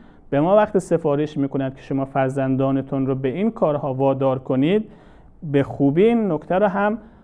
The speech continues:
آگاهی داشتن که آیا این کار سبب دلزدگی و دلسردی اونها می‌شود یا نمی‌شود و از آنجایی که می‌دانن این کارها سبب دلزدگی اونها نمی‌شود،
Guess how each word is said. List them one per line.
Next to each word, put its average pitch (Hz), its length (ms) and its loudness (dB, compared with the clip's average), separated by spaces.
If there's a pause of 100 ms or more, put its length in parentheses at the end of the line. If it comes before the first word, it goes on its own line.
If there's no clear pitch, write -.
(400)
آگاهی 143 540 4
داشتن 196 600 4
که 156 380 0
آیا 185 280 4
این 180 240 -2
کار 175 240 0
سبب 160 480 -2
دلزدگی 147 760 2
و 139 180 -4
دلسردی 139 640 -2
اونها 165 280 0
می‌شود 208 540 2
یا 143 140 4
نمی‌شود 147 580 2 (280)
و 147 60 0
از 151 220 4
آنجایی 147 400 2
که 147 180 -2
می‌دانن 170 800 2
این 139 140 -4
کارها 139 440 -4
سبب 135 400 -4
دلزدگی 135 640 -2
اونها 139 300 2
نمی‌شود، 143 880 4